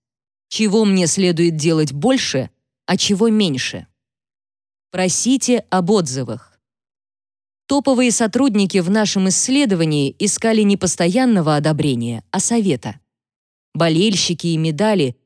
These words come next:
могут дать ощущение, что тебя ценят, по крайней мере, на некоторое время.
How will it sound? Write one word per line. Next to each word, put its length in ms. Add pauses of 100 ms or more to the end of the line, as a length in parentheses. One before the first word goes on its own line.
могут 380
дать 260
ощущение, 800
что 220
тебя 260
ценят, 580 (240)
по 120
крайней 400
мере, 260
на 140
некоторое 520
время. 460